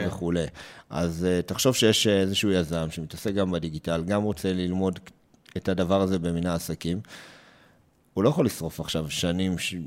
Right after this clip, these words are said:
Speaker 2: רבות, רבות, רבות בשביל ללמוד גם את זה וגם את זה, או לעשות איזשהו
Speaker 1: כן.
Speaker 2: תואר, אה, גם בתקשורת וגם
Speaker 1: אז
Speaker 2: בזה.
Speaker 1: למה לא עושים את זה? מה... מה
Speaker 2: אה, אז יש היום כל מיני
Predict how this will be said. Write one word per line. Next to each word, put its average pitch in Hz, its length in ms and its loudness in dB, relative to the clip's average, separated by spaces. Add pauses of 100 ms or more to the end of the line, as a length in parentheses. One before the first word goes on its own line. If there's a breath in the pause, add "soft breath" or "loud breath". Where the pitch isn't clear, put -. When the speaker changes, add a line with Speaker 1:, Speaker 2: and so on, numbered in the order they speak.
(140)
Speaker 2:
רבות, 92 600 4
רבות, 95 340 2
רבות 95 320 0
בשביל 87 220 -2
ללמוד 90 280 -2
גם 107 220 2
את 113 60 2
זה 107 160 2
וגם 101 300 2
את 113 80 2
זה, 113 140 2
או 90 120 2
לעשות 87 360 -2
איזשהו 87 340 -2
Speaker 1:
כן. 90 60 -8
Speaker 2:
תואר, 90 340 0
אה, 82 260 0
גם 98 180 -2
בתקשורת 107 440 0
וגם 87 240 2
Speaker 1:
אז 82 80 0
Speaker 2:
בזה. 80 80 2
Speaker 1:
למה 101 140 4
לא 147 80 4
עושים 139 320 -4
את 104 60 -6
זה? 95 100 -8
מה... 98 400 -10 (380 soft breath)
מה 110 120 -8
Speaker 2:
אה, 104 220 6
אז 113 200 8
יש 190 200 10
היום 185 240 10
כל 123 180 10
מיני 107 260 6